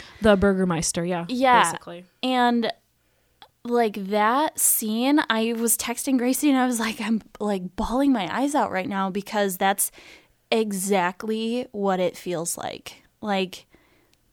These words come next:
Speaker 2: when we were there in the hospital when it happened, there were,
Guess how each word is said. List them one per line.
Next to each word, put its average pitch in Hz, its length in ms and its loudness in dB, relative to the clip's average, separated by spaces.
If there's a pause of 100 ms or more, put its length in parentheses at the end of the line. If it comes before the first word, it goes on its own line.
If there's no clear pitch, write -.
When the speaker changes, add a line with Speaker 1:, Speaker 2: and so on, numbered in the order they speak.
(1120)
Speaker 2:
when 208 680 0
we 220 460 -2
were 196 260 -2
there 196 560 0
in 196 160 -4
the 185 80 -6
hospital 190 540 -4
when 185 200 -2
it 180 140 -6
happened, 170 720 -4 (120)
there 196 320 -2
were, 180 500 -6